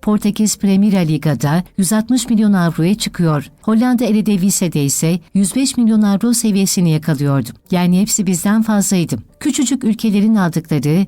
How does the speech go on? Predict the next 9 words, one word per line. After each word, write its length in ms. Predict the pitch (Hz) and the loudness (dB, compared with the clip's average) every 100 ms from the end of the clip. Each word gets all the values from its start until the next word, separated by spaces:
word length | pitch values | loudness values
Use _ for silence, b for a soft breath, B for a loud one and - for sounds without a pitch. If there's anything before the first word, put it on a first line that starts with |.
| - | -2
dağıttıkları 580 | 190 175 - 226 220 233 | -2 -2 -2 -2 0 -2
paralar 460 | 226 214 208 208 214 | 0 0 2 0 0
bizi 220 | 202 233 | -2 -2
katlıyordu. 760 | 226 208 - 214 180 156 143 113 - | -2 -4 -2 0 0 0 -2 -6 -8
Futbol 480 | - 147 180 160 135 | -6 -4 -2 -2 -2
varsa 580 | 165 214 - 214 214 226 - | 0 0 0 -2 -2 -4 -6
para 240 | 202 220 | -2 0
da 140 | 233 214 | 0 0
vardı. 320 | 170 147 127 | 0 0 -4